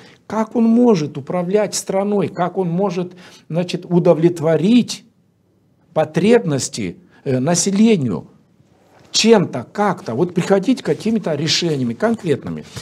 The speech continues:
Я хочу, чтобы у нас было хоть какое-то решение по какому-нибудь маленькому вопросу. У нас этого нету. За шесть месяцев я не слышал ничего. Я слышу только одно. Программа,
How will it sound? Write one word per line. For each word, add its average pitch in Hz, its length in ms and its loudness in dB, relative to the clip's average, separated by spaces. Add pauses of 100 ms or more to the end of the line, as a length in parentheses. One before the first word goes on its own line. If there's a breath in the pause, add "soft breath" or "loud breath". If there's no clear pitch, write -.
(120)
Я 254 100 0
хочу, 311 300 -4
чтобы 214 400 0 (260 loud breath)
у 185 80 -2
нас 220 240 2
было 226 240 2
хоть 214 220 2
какое-то 208 500 2
решение 107 560 -4 (400 soft breath)
по 190 100 -4
какому-нибудь 226 800 -2
маленькому 190 640 0
вопросу. 170 580 -4 (560 soft breath)
У 104 60 -10
нас 175 300 -2
этого 208 320 4
нету. 214 320 2
За 135 160 -4
шесть 226 340 -2
месяцев 240 440 -4 (220 loud breath)
я 196 180 4
не 233 120 2
слышал 226 380 -2
ничего. 190 480 0 (260 loud breath)
Я 175 200 0
слышу 240 360 0
только 220 340 4
одно. 185 460 2 (380 soft breath)
Программа, 180 720 2